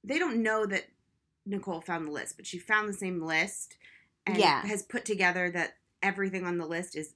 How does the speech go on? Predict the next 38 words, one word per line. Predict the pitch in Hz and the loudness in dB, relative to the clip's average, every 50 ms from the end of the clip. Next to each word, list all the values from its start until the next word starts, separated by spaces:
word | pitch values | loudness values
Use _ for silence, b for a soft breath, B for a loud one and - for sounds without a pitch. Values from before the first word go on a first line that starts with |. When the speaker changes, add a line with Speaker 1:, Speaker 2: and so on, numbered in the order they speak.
| _ - | _ -14
Speaker 1:
exactly | 160 151 156 - - 151 143 - - 151 151 | -14 -12 -10 -6 -4 -4 -4 -4 -4 -4 -4
what | 139 120 - | -4 -6 -6
Charlotte | - 135 117 101 85 - | -6 -6 -6 -6 -6 -6
has | 156 160 - - | -4 -4 -4 -4
Speaker 2:
Yeah. | 147 | -6
Speaker 1:
overheard. | 135 - - - - - | -10 -12 -12 -12 -8 -4
Speaker 2:
She's | - - - 196 196 196 | -2 0 2 2 2 2
able | 208 202 196 202 196 190 | 2 2 2 0 0 0
to | 190 | -2
figure | 185 - 185 160 165 165 | -2 -2 -2 -2 0 -2
out | 160 160 | -2 -2
that | 151 147 | -2 -4
Nicole | 151 156 - - 151 147 147 147 | -6 -6 -4 -4 -4 -4 -4 -4
has, | 151 160 151 143 156 - _ - | -4 -4 -4 -6 -6 -10 _ -6
was | 156 147 143 | -6 -6 -6
playing | _ _ - - 156 143 143 143 143 143 143 | _ _ -10 -6 -4 -4 -2 -2 -4 -4 -4
James, | 147 131 131 131 131 139 | -4 -4 -4 -4 -6 -6
that | 151 139 | -8 -8
there's | - 143 135 - | -8 -8 -10 -10
a | 151 | -12
con | - - 151 139 139 139 | -8 -6 -6 -4 -4 -6
job | 143 135 131 131 - | -6 -6 -6 -6 -6
happening. | - 147 151 - 151 - 127 139 147 - - B B B B B B | -6 -6 -6 -6 -6 -10 -10 -8 -10 -12 -14 B B B B B B
Um, | 170 165 156 147 135 131 147 156 _ _ _ _ | 4 4 4 4 0 -2 -6 -10 _ _ _ _
but | - 160 156 | -6 -6 -4
she's | - - 185 180 175 - - | -2 -2 -2 -2 -2 0 2
also | 170 190 220 262 285 - - 202 185 | 4 6 6 6 4 2 2 0 0
concluded, | 180 - 175 165 160 160 160 151 147 147 131 151 185 196 190 - - | 0 0 -4 -4 -4 -4 -4 -4 -4 -4 -4 -4 -4 -6 -8 -10 -10
falsely, | - - 277 339 415 - - - 170 160 160 165 196 | -2 4 4 4 4 2 -2 -4 -2 -2 0 0 -2
that | 196 190 170 - 165 | 0 -2 -2 -2 -2
James | 170 175 175 180 180 180 180 180 165 - | 0 0 2 2 2 2 0 -2 -2 -4
is | - 156 156 - | -6 -6 -8 -6
dressed | - 151 147 151 - - 277 | -4 -4 -4 -4 -4 -2 2
up | 320 320 254 233 247 - _ B B B B B B B B _ _ _ _ _ | 4 4 4 2 0 -2 _ B B B B B B B B _ _ _ _ _
to | - - 202 190 | -2 -2 0 0
go | 190 185 180 180 180 | 2 2 2 2 2
see | 170 - 170 151 | 0 -2 -4 -4
Nicole. | 139 139 151 - - 247 226 202 170 147 - - - 196 | -2 -4 -6 -6 -4 -2 0 0 0 -2 -4 -8 -12 -20